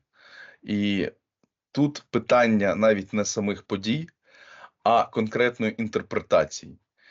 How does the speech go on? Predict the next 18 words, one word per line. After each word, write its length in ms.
І 80
те, 300
що, 400
е, 280
прихід, 880
ну, 200
або 200
там 140
результати, 680
результати 600
окремих 560
партій, 640
а, 200
в 140
окремих 500
країнах 720
подається 720
як, 400